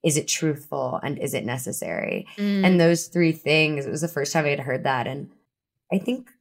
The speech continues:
Speaker 1: joy is necessary. I think
Speaker 2: Mm-hmm.
Speaker 1: laughter is kind. And so if it's just funny, it's funny. But as long as it also checks those boxes,
Speaker 2: Yeah.
Speaker 1: you know, and then there's only so much we can do. And this is why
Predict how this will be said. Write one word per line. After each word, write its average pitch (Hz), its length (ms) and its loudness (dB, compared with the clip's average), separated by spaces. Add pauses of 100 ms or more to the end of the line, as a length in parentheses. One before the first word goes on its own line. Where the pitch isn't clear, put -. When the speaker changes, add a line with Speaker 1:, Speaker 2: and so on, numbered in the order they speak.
(160)
Speaker 1:
joy 143 600 2 (180)
is 147 140 -4
necessary. 147 920 0
I 165 80 2
think 175 440 2 (400)
Speaker 2:
Mm-hmm. 170 500 -4
Speaker 1:
laughter 160 600 6
is 160 160 0
kind. 143 680 -2
And 170 220 4
so 175 360 6 (100)
if - 120 -8
it's 285 140 2
just - 260 -2
funny, 175 360 2
it's 196 140 -4
funny. 208 300 2
But 170 200 4 (280)
as 226 60 -2
long 269 120 6
as 226 120 4
it 214 40 4
also 185 240 6
checks 160 300 2
those 143 220 0
boxes, 135 840 0
Speaker 2:
Yeah. 120 140 -10 (540)
Speaker 1:
you 185 140 4
know, 143 180 2
and 147 160 -2
then 147 360 -2 (640)
there's 170 160 4
only 175 220 4
so 170 160 4
much 160 180 2
we 156 80 -4
can 160 160 -2
do. 180 180 4
And 202 80 6
this 165 140 4
is 151 160 -2
why 143 360 0